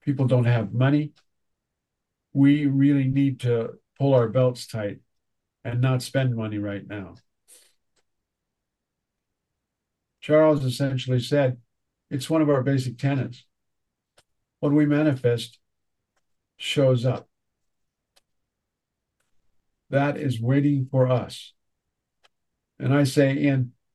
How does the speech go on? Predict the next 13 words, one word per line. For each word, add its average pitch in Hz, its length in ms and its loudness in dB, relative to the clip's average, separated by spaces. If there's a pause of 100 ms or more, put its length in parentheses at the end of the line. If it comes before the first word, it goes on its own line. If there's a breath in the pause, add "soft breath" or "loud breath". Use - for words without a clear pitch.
(300)
the 131 200 2
life 139 520 2
of 120 440 -4
being 160 560 0
a 127 160 2
full 151 800 2 (340)
unity, 156 680 0 (840)
principled 143 720 -2 (760)
leader, 127 520 0 (960)
it 123 100 -4
is 117 160 -4
our 147 300 2
job 110 480 -4